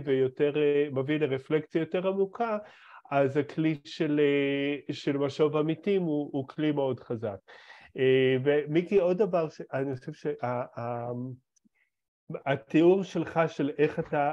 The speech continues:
אתה מתערב, זה קצת מזכיר לי את התפקיד של עורך ב-, בז'ורנל, כן? זאת אומרת, אתה מוציא, אה, מאמר לשלושה מעריכים, ואז אתה מקבל את ההערכות שלהם, עדיין יש לך תפקיד,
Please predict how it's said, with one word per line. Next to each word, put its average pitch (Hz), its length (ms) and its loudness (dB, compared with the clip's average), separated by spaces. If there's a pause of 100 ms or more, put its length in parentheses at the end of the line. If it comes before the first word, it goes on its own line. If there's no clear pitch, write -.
(140)
אתה 127 840 -4 (540)
מתערב, 143 800 2 (440)
זה 143 120 -2
קצת 214 320 4
מזכיר 214 520 0
לי 208 140 6
את 180 120 2
התפקיד 170 540 -2
של 160 220 0 (180)
עורך 160 680 0
ב-, 139 380 4
בז'ורנל, 131 720 -2 (300)
כן? 135 240 -4
זאת - 100 -10
אומרת, 131 320 -2
אתה 127 240 -2
מוציא, 185 640 -2 (400)
אה, 135 400 2
מאמר 135 680 0
לשלושה 131 540 -4
מעריכים, 139 720 -4
ואז 139 160 0
אתה - 120 -8
מקבל 143 460 -2
את 160 140 -6
ההערכות 147 460 -2
שלהם, 175 220 -2
עדיין 151 420 2
יש 170 160 0
לך - 140 -8
תפקיד, 202 640 -4